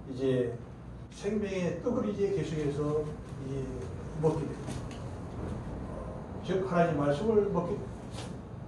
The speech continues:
이제 생수, 성경의 기록법을 쭉 많이 입학해요. 그렇게 되면 어떻게 되느냐? 생명의 빛을 비추는 관계가 된다는 것이죠. 많은 사람들에게 이제 생명을,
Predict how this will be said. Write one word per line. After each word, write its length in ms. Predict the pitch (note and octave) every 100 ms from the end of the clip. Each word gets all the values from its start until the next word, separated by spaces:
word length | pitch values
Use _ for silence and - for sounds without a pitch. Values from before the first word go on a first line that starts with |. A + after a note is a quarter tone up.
| D3+
이제 160 | C#3+
생수, 500 | C#3+ B3 C4+ - - - - - - -
성경의 480 | - C#3+ C#3+ C#3+ -
기록법을 760 | A#3+ A3 G3+ G3+ A3 A3+ - - -
쭉 580 | - - - - - C4
많이 300 | A3+ G#3+ G3
입학해요. 440 | G3 F3+ G3 - - - - - - - - - - - -
그렇게 220 | E4 C#4+ A#3+
되면 420 | G#3+ F3+ C#3+ -
어떻게 280 | F3 G#3 E3+
되느냐? 600 | D#3+ C#3 C3+ B2+ - - - - E3
생명의 600 | - E3 D3+ C#3 C3 A#2+ -
빛을 480 | A#3+ - D4 C#4+ -
비추는 320 | A3 A3 F#3+
관계가 300 | E3+ E3+ F3
된다는 300 | E3+ - -
것이죠. 680 | - - - - - - -
많은 480 | B2+ B2+ C#3+ C3+ C3
사람들에게 760 | - B2 A#2 - E3+ G3 - - - - -
이제 200 | C3 B2+
생명을, 640 | - G#3 G#3 G#3+ G#3+ A3